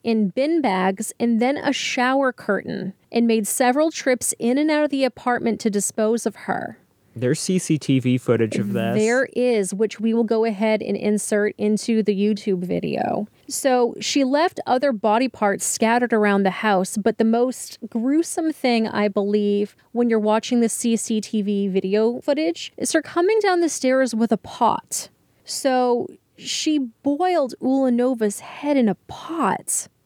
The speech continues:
Speaker 1: and then allegedly, 'cause they weren't able to find it later,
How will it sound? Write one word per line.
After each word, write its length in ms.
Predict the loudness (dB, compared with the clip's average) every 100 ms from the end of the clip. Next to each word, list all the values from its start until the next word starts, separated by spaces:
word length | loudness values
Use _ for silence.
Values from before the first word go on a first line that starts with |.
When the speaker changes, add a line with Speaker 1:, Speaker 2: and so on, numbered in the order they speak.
| _ _ -2
Speaker 1:
and 220 | 0 2
then 320 | 2 0 -2 -2
allegedly, 840 | -2 0 0 0 -2 0 0 0 2
'cause 160 | 0
they 100 | 2
weren't 280 | 0 -2 -2
able 300 | -2 -4 -4
to 100 | -8
find 420 | -8 -8 -4 -2 0
it 140 | 0
later, 480 | 2 2 2 0